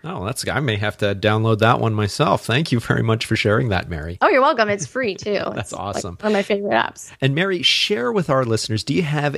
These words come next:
Speaker 1: a particular resource, uh, let's say a book, movie, song, or cultural experience that really inspired you to move forward?
Speaker 2: Yeah, so what I u-, love to be inspired by is YouTube.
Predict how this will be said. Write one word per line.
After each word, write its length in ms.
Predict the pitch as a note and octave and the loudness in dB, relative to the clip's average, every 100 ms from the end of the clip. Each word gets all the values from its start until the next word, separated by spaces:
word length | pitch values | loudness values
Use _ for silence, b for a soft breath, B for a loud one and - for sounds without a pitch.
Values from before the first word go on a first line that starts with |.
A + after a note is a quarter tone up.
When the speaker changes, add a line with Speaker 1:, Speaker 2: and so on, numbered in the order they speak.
| - | 0
Speaker 1:
a 100 | A2 | 0
particular 1000 | - G2+ - A2+ - A2+ G#2+ G#2+ G#2 - | -2 -6 0 0 4 2 4 4 2 -2
resource, 640 | G2 G2+ F#2+ - F#2+ F#2+ | -4 -2 -2 0 0 0
uh, 80 | - - | -4 -4
let's 180 | - F#3 | -2 0
say 180 | F3+ D#3 | 0 2
a 80 | A#2+ | 2
book, 640 | G#2 - A2+ A2+ - - | 2 2 4 4 0 -14
movie, 840 | - A2+ A2 A2+ G2+ G#2+ A2 G#2+ A2 B B B | -8 -4 0 0 0 0 2 2 -2 B B B
song, 640 | - - A2+ G#2+ G#2+ A2+ | -4 0 0 0 -2 -6
or 120 | - C3+ | -6 -6
cultural 520 | - - - F#3+ C#3 | 2 2 4 2 4
experience 720 | - - - G#2 G#2 G#2 - | 4 2 6 6 6 2 0
that 140 | A#2 | -2
really 420 | B2 C3+ D#3 D#3 C#3+ | 2 4 6 4 2
inspired 720 | B2 - - G2 G2 G2 E2+ | -2 0 4 4 4 2 -2
you 400 | F#2 F#2 E2+ E2+ - | -2 -2 -2 -8 -8
to 100 | F#2 | -4
move 300 | E2+ E2+ D#2 | -2 -4 -4
forward? 520 | - C2 C2+ C2 - _ b b b b _ _ _ _ - | -2 -2 -4 -12 -14 _ b b b b _ _ _ _ -4
Speaker 2:
Yeah, 280 | C4 A4+ D#4+ | 0 2 2
so 360 | - F4+ E4+ | 2 4 4
what 400 | C#4+ E3+ C4 E4 - | 0 -2 0 2 2
I 220 | D4 F#4 | 2 4
u-, 500 | F4+ B3+ C4 - A3+ | 2 2 -2 -2 0
love 600 | G#3+ A#3 A3+ F#3 - - | 2 4 4 4 2 -4
to 100 | - | -4
be 100 | G#3+ | 0
inspired 400 | G3+ G3 G#3 G3 | 2 2 2 4
by 200 | G3+ G3 | 4 2
is 320 | - G3 F3+ | 2 -2 0
YouTube. 520 | F#3+ G3 F#3+ E3+ - | 2 2 2 -2 -2